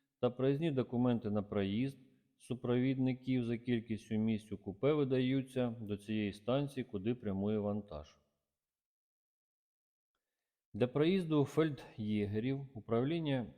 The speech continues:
фельд'єгерської служби та працівників спеціального зв'язку при Міністерстві зв'язку України розпорядженням Укрзалізниці видаються платні службові квитки за формою, встановленою для службового проїзду залізничників, без зазначення прізвища.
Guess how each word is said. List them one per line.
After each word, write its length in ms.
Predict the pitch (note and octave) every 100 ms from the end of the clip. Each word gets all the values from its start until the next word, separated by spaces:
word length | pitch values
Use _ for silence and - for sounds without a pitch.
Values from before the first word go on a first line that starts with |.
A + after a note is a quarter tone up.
| - -
фельд'єгерської 720 | - A#2+ A#2+ C3+ B2+ A#2 A#2 G#2+
служби 540 | - G2+ F#2+ G2+ A2 - _ _ _
та 80 | B2
працівників 680 | C#3 C3+ C#3+ C#3+ C#3+ C#3+ E3+
спеціального 640 | - B2 - B2+ C3 A#2+
зв'язку 580 | A2 A2 - - G2 G2+ - _ -
при 120 | A2+
Міністерстві 680 | A#2+ B2 B2 D#3 D3+ C3 G#2+
зв'язку 420 | A2 G#2+ - G#2+
України 600 | G#2 A2 A2+ A#2 A2+ A2 - _ _ -
розпорядженням 800 | A2+ - B2+ D#3+ D#3+ C3 B2+ B2
Укрзалізниці 960 | B2+ A#2+ A2 A2 G#2+ F#2 F#2+ G2+ - A2+
видаються 540 | G#2+ A2 C#3+ D3 C3+
платні 420 | - A#2+ C3+ C3
службові 480 | - G#2+ G2+ A2+ A#2
квитки 600 | G2+ F#2 - C3+ D3 C#3+ - - - _
за 140 | G#2+ G#2
формою, 460 | - C#3+ D#3 D3+
встановленою 720 | C#3+ A#2 A2 A#2+ C#3 C3+ B2+ A2
для 140 | G#2+
службового 540 | - G2+ G2+ G#2+ G#2
проїзду 560 | G2 G2 F#2+ A2+ C3 A#2+
залізничників, 1000 | A2 B2 C3 A2 G2+ - F2+ - F2 F2+
без 360 | F2 B2 D3 G#2+
зазначення 680 | G2 F#2 G2 A2+ A2 A2 G#2+
прізвища. 540 | F#2 F2 E2 D#2+ -